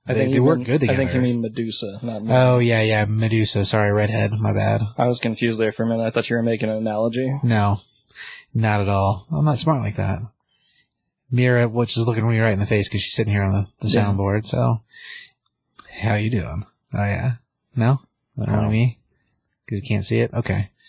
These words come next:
Speaker 2: <laughs> Issue one of Mira covers great.
Speaker 1: It's,
Speaker 2: By the way.
Speaker 1: it's a, it's a pretty good book.
Speaker 2: Yeah, good stuff. Anyway, uh, I think that's all I've got for, uh, new stuff. Is there anything else over there, Josh, that you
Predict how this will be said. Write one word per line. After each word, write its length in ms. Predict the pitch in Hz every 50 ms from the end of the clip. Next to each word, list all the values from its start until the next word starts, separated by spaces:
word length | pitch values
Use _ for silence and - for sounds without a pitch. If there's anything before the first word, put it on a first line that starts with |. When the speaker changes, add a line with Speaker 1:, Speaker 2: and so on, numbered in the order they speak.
| - - - - - 1077 1047
Speaker 2:
<laughs> 560 | - - - - 120 107 - 131 - - -
Issue 300 | - 170 147 - 180 175
one 160 | 156 147 156 147
of 80 | 143 131
Mira 260 | 127 127 123 113 107
covers 380 | - - 127 110 110 113 104
great. 680 | - - - 113 104 101 98 95 - - - - - - _ _ _ _ - - _ _ _ _ _ _ _ _ _ _ _ _ _ _ -
Speaker 1:
It's, 340 | 165 143 165 170 156 - - _ _ _ -
Speaker 2:
By 160 | - 101 98
the 80 | 101
way. 360 | 98 101 101 104 - 131 110 - _ _ _ _ _ _
Speaker 1:
it's 100 | - -
a, 80 | 139 123 - 139
it's 160 | 131 127 - -
a 80 | -
pretty 160 | - 127 117 120
good 140 | 127 120 123
book. 180 | 156 160 _ _ _ -
Speaker 2:
Yeah, 300 | 180 123 113 113 107 104 - - -
good 120 | - - 101
stuff. 400 | - - 117 113 104 - - - - -
Anyway, 400 | - 170 170 139 117 107 110 117 110 135
uh, 460 | - 123 123 127 127 123 123 123 120 117 - - - -
I 180 | - 123 127 123
think 160 | 123 143 143
that's 140 | 135 131 127
all 100 | 127 123
I've 120 | 123 107
got 240 | 107 120 113 107 -
for, 240 | - - 110 107 107
uh, 280 | 104 101 101 101 104 110 - _ _ _ _ _ _ _ _ _ _ _ _ -
new 220 | 113 110 110 113
stuff. 240 | - - 113 101 98
Is 40 | 101
there 80 | 107 107
anything 160 | 110 107 107 107
else 160 | 107 104 104
over 120 | 110 107 110
there, 120 | 110 110
Josh, 260 | 104 110 110 110 110 -
that 160 | - - -
you 120 | 107 104